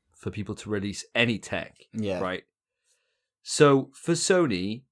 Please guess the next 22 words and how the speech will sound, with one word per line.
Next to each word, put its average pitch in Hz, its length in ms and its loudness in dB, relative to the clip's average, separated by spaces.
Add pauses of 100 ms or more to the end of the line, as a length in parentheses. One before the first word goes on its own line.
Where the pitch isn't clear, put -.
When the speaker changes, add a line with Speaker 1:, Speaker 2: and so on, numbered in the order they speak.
(500)
Speaker 1:
and 113 140 -2
Xbox, 107 560 -2
who 117 120 -2
were 110 100 -2
releasing 104 340 -4
the 95 60 -4
week 90 180 -8
before 87 520 -4 (320)
to, 107 360 0 (140)
in 117 100 -2
the 104 80 -4
U 98 160 -4
K, 80 400 -10 (500)
to 131 100 -8
go 147 180 6
out 110 220 4
and 101 120 -8
say, 113 140 -2
"Right, 98 260 -4
we 107 140 -6
got 107 260 0
a 104 220 -2